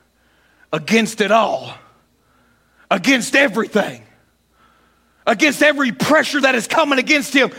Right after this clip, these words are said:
Here he is at my feet.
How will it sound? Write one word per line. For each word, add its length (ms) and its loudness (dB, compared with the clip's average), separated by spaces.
Here 560 4
he 380 4
is 560 2
at 380 0
my 520 0
feet. 500 -2